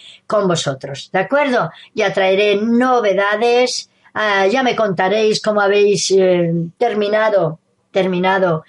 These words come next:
este antrochu. Yo estaré impaciente por saberlo,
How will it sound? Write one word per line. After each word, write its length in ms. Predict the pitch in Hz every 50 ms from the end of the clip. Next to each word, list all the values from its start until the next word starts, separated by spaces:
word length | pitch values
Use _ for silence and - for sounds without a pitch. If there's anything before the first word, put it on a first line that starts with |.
| - _ -
este 520 | 190 220 202 - - - 196 185 175 165
antrochu. 840 | 160 175 175 170 160 - 247 254 262 262 - - 277 277 277 285 277
Yo 100 | 180 202
estaré 340 | 202 - - - 190 190 196
impaciente 640 | 196 185 165 170 165 - 214 214 202 196 165 - 190
por 240 | 160 - 190 180 175
saberlo, 640 | - - 160 170 196 208 208 208 214 220 220 220 220